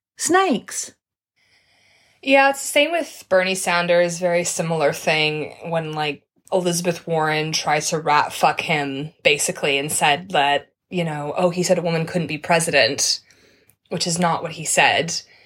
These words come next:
Speaker 2: He, and he, he, he was like, "Oh, I've known Liz for a long time. You know, these things happen." He was like, "Joe, Joe's a nice guy. Like, we've got, we've gotten along for a long time." But it makes you think that they don't want to win. And this is when you become very skeptical of el-, electoral politics. You just think,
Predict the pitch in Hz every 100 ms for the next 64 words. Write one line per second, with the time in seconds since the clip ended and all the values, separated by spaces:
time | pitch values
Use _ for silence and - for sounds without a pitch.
0 | _ _ _ 247 269 240 277 269 254 240
1 | 285 262 302 311 294 302 294 339 320 254
2 | 254 262 254 254 240 247 226 214 233 226
3 | 214 208 208 208 214 220 196 208 202 220
4 | 214 214 202 190 202 180 180 185 196 -
5 | 214 220 202 - 240 226 226 220 220 226
6 | 220 214 202 180 180 180 180 190 190 185
7 | 196 208 185 190 196 202 196 180 185 -
8 | 180 175 180 165 180 190 226 269 294 349
9 | 339 254 247 220 202 196 180 175 - 165
10 | 165 - 160 156 98 82 - - - -
11 | 185 185 190 190 190 185 185 180 170 160
12 | 160 - 165 - 170 - 160 160 151 -
13 | 165 156 - 180 147 135 - 123 107 -
14 | - - 175 165 170 143